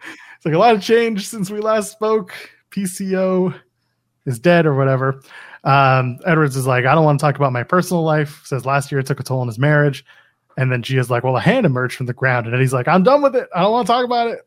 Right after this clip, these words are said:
It's over. I don't regret a thing from last year. Every decision I made was for a reason. He did it to build a be-, better future for himself and Impact. And now he's focused on his future."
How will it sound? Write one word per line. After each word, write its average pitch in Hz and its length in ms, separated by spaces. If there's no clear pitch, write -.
It's 185 280
over. 226 460
I 156 60
don't 175 180
regret 180 200
a 170 40
thing 196 220
from 185 160
last 185 300
year. 190 200
Every 170 180
decision 160 400
I 156 80
made 156 160
was 143 120
for 139 180
a 127 40
reason. 143 480
He 135 60
did 131 160
it 123 80
to 143 80
build 135 180
a 123 40
be-, 147 300
better 190 300
future 208 340
for 185 140
himself 156 640
and 151 160
Impact. 165 460
And 139 80
now 135 140
he's 131 180
focused 175 480
on 135 160
his 131 300
future." 143 540